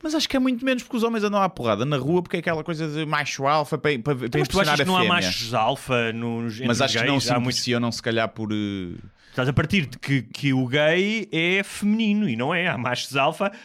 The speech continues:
Speaker 2: há gaj-, há gays que são muito mais machos, no sentido macho clássico, do que eu e que tu.
Speaker 1: Certo.
Speaker 2: Que entravam aqui
Speaker 1: Cla-,
Speaker 2: e que nós
Speaker 1: sem
Speaker 2: até,
Speaker 1: dúvida.
Speaker 2: até, até falávamos fininho.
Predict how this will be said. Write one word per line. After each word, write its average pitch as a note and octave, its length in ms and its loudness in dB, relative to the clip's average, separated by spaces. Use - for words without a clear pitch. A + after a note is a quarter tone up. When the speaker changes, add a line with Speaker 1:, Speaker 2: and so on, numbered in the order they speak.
Speaker 2:
há A#2 140 0
gaj-, C3+ 260 2
há B2 160 2
gays B2 380 -2
que - 80 -12
são D3+ 100 2
muito D3 240 2
mais C#3+ 220 2
machos, E3 500 0
no C#3+ 140 0
sentido C3+ 320 -2
macho C3 340 0
clássico, D3+ 380 -2
do F3 80 -8
que A3 100 -4
eu A3+ 100 0
e B3+ 40 -2
que B3 100 -20
tu. D4 260 4
Speaker 1:
Certo. - 380 -2
Speaker 2:
Que D3+ 40 0
entravam D3+ 360 2
aqui G3 600 2
Speaker 1:
Cla-, F#2 200 -6
Speaker 2:
e E3+ 80 0
que D#3 100 -8
nós F3+ 180 4
Speaker 1:
sem G3 80 2
Speaker 2:
até, G#3+ 440 4
Speaker 1:
dúvida. A3+ 300 2
Speaker 2:
até, G3 100 -2
até G3 160 0
falávamos G#3+ 320 0
fininho. A3+ 300 0